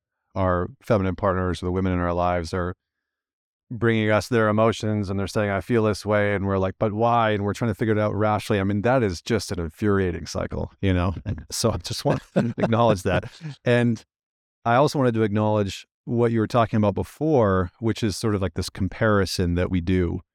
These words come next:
Speaker 1: You know, I've had all this success, and so I should be happy because I have it so much better than other people,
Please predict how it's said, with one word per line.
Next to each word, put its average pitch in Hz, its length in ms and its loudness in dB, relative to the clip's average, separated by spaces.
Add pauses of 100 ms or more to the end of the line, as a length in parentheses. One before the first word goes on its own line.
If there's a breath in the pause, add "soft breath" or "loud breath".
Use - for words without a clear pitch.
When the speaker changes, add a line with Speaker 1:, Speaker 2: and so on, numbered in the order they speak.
(260)
Speaker 1:
You 101 100 -2
know, 98 100 0
I've 90 120 0
had 120 160 2
all 101 100 2
this 95 160 -2
success, - 960 -4 (160)
and 98 200 0
so 90 640 2 (580)
I 98 120 0
should 117 320 0
be 104 140 0
happy 98 380 2
because 85 280 -4
I 95 80 2
have 104 160 0
it 95 80 -2
so 110 160 -2
much 95 240 -4
better 98 260 2
than 90 140 -2
other 85 160 -2
people, 87 600 -6